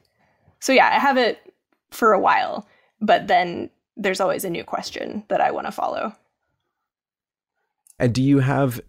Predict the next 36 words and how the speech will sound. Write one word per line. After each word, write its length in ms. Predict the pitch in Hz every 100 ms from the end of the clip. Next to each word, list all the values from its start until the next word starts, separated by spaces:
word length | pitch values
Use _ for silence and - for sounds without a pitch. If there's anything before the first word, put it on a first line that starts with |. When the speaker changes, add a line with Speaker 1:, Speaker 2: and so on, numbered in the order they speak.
| _
Speaker 2:
any 300 | 117 113 113
sort 280 | 113 - 101
of 260 | 95 90 - - _ _
larger 440 | - 101 104 120 127
trajectory 540 | - 123 120 131 135
in 80 | 127
mind 380 | 120 123 131 135
when 140 | 127
you're, 280 | 131 127 127
when 200 | - 120
you're 120 | 120
doing 260 | 107 113 123
it? 80 | 123
Like, 180 | 101 98
"I 140 | 104
wanna 240 | 101 101
start 260 | 98 101 98
moving 340 | 101 98 95
in 140 | 92 95
this 160 | 95
direction," 640 | - 98 98 - 107 95 90
or, 380 | 85 87 87 - - - - -
"I'm 340 | - 101 95
looking 360 | 95 98 98 92
for, 680 | - 92 87 87 87 90 - _
you 100 | 98
know, 120 | 90 85
the 160 | 90
idea 320 | 95 90 95
that 140 | 87 82
will 120 | 85
turn 200 | 110 92
into 220 | 87 90
a 40 | 85
book," 560 | 78 95 95 - - -
or 520 | 98 92 87 85 85